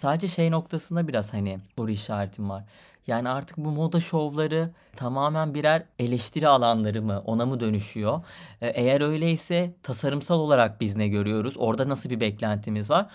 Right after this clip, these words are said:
Ya ben oralarda da ikilemde kalıyorum açıkçası son dönemde. Orada bir şey anlatılıyor, bir mesaj veriliyor vesaire ama tasarım noktasında yeni ne katılıyor?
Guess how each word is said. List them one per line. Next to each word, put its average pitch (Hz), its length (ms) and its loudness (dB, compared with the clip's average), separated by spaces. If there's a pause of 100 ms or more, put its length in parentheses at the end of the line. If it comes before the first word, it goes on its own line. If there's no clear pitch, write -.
(220)
Ya 123 100 -2
ben 147 120 2
oralarda 165 500 4
da 156 40 0
ikilemde 135 520 -4
kalıyorum 107 420 -2
açıkçası 104 360 -8
son 104 320 -4
dönemde. 101 500 -4 (240)
Orada 123 300 0 (120)
bir 135 60 -4
şey - 180 0
anlatılıyor, 131 520 -2
bir 113 60 -4
mesaj 120 420 0
veriliyor 131 480 -4
vesaire 127 420 0
ama 151 320 2
tasarım 143 380 2
noktasında 170 840 2 (120)
yeni 139 160 2
ne 143 100 4
katılıyor? 135 600 -2